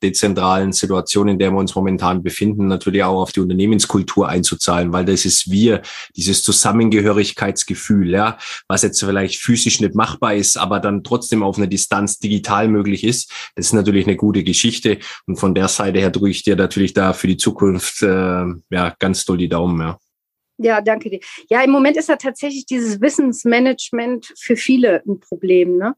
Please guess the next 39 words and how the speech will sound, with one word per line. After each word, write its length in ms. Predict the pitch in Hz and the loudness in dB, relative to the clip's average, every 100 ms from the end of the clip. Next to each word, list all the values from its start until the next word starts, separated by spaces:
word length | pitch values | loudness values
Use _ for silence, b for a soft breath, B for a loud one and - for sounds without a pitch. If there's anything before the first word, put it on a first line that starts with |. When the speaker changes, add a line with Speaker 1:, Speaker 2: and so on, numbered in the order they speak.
| - | 0
Speaker 2:
Also 360 | 202 202 208 202 | 0 2 0 -2
gerade 340 | - 190 233 | -2 0 2
in 300 | 226 208 214 | 2 0 -2
der 180 | 208 208 | -2 -2
virtuellen 760 | 226 - 214 214 226 233 226 | -4 -4 -4 0 0 0 -4
Geschichte. 600 | 175 214 - 240 - 254 254 B B B | -8 -10 -8 -10 0 0 0 B B B
Ich 100 | 220 | 0
mache 300 | 220 214 247 | 2 2 2
ja, 120 | 226 | 2
äh, 180 | - 214 | 4 2
ich 140 | 185 - | 2 0
war 140 | 214 | 0
letztens 360 | 226 - 254 - | 0 0 -4 -4
auch 160 | 226 | -4
auf 220 | 202 214 | -2 -2
einem 100 | 220 | -2
Kongress, 680 | - 220 214 - 226 269 - | -4 -4 -6 0 0 0 -6
wo 200 | 220 190 | -10 -10
relativ 520 | 185 214 220 220 220 - | 0 2 2 -2 -10 -8
viele 280 | 233 214 | -2 2
In-, 160 | 208 202 - | 0 -2 -2
I-T-Entscheider 920 | 202 208 - 254 262 262 254 254 247 233 | -2 -2 -2 2 0 0 0 0 0 0
waren. 160 | 233 226 B B B | -2 -4 B B B
Und 180 | 220 214 | -4 0
da 140 | 196 | 0
war 100 | 208 | 2
das 220 | 233 240 - | 2 0 -2
tatsächlich 560 | 226 - 226 220 - | -2 -2 -6 -6 -2
auch 160 | 214 220 | 0 0
so 120 | - | -2
ein 140 | 214 | -2
Hauptproblem, 800 | 202 226 - - 208 196 190 185 180 _ | 2 0 0 -6 -4 -4 -4 -4 -8 _
das 180 | 208 - | -6 -4
Sie 100 | 202 | -2
genannt 480 | 196 190 185 202 - | -2 0 0 -2 -4
haben, 180 | 175 190 | -4 0
ne? 300 | 202 208 196 | 2 2 2
Wissensmanagement, 1120 | 226 247 233 - 214 214 208 - 214 208 208 | 2 2 0 2 2 2 0 0 0 0 2
Wissensweitergabe. 1200 | 220 233 226 - 196 208 - 214 208 208 208 208 | 2 2 0 0 0 2 0 -2 0 0 2 0